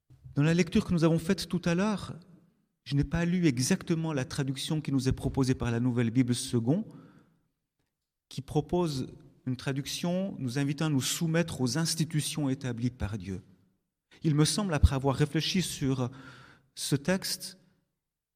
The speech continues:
qu'il est préférable de suivre l'interprétation de la Bible du Semeur. « Soumettez-vous à toute créature humaine », je pense, nous dit ici l'apôtre Pierre,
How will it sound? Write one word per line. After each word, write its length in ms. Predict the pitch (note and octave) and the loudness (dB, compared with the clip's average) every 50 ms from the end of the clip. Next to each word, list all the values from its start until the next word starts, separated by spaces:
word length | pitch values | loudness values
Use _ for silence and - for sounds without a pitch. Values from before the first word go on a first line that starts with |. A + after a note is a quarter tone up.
| _ _ _ _ _ _ | _ _ _ _ _ _
qu'il 140 | - - C3+ | -2 2 2
est 40 | C#3 | 2
préférable 540 | - - D#3+ D3+ - E3+ D#3+ E3+ E3+ D3 D3 | 4 2 0 2 2 0 2 2 2 4 2
de 60 | D3 | 2
suivre 340 | - - - F3+ E3+ D3 C#3+ | 2 2 0 0 2 4 4
l'interprétation 720 | C#3+ C#3+ C#3+ D#3 D3 - - D3+ D#3+ D3 D3+ - E3+ D3+ | 4 4 4 4 2 0 -2 -2 0 -2 0 2 2 4
de 80 | C3 | 4
la 80 | C3 C3+ | 4 4
Bible 200 | C3+ D#3+ C#3 C3 | 4 4 4 4
du 100 | C3 B2 | 0 0
Semeur. « 580 | - - - C3+ A#2+ A2 G2 F#2 F#2+ - - - - - - - _ _ _ _ _ _ _ _ _ _ _ _ _ _ _ _ _ _ _ _ _ _ _ _ _ _ | 0 0 0 0 0 0 0 -2 -4 -8 -12 -16 -18 -20 -20 -20 _ _ _ _ _ _ _ _ _ _ _ _ _ _ _ _ _ _ _ _ _ _ _ _ _ _
Soumettez-vous 1000 | - - - - - G#3 F3 F3 F3 - - F3 E3 D3 E3 F#3+ G#3 A3+ A3+ - - - - - - | -10 -8 -8 0 2 4 4 4 4 4 4 4 4 4 4 4 4 4 2 0 -4 -14 -20 -8 0
à 120 | - D3 - | 0 0 0
toute 320 | - - - A#3 A3+ - | 0 0 0 0 0 0
créature 580 | - - - D#3+ D3+ C#3+ C#3+ - D#3 D3 B2+ C#3 | -6 -6 -4 -2 -2 -2 -2 -2 -2 0 2 2
humaine », 460 | C3 C3+ C3+ B2 G#2+ G#2 G2 G2 G2 | 2 4 2 2 2 0 0 0 -2
je 120 | G2+ - G#2+ | -2 -4 -4
pense, 340 | - - G#2 G2+ - - | -2 -2 -4 -4 -2 -2
nous 80 | B2+ A#2+ | -4 -4
dit 320 | A2 A#2 B2+ B2+ B2+ B2 - - _ - - - - - | -2 -2 -2 -2 -2 -4 -6 -14 _ -20 -20 -18 -12 -8
ici 640 | A#2 B2 - - - - - D#3 D3+ D3+ - - - - _ _ _ _ _ _ _ _ _ _ - | -8 -6 -4 -6 -6 -4 -4 -4 -4 -4 -4 -6 -10 -18 _ _ _ _ _ _ _ _ _ _ -6
l'apôtre 440 | A#2 A#2 A#2+ - B2 A2+ - - G#2 | -6 -6 -2 -2 -4 -4 -4 -6 -8
Pierre, 500 | - - - F#2 E2 E2 - - - | -6 -4 -4 -4 -4 -6 -10 -14 -20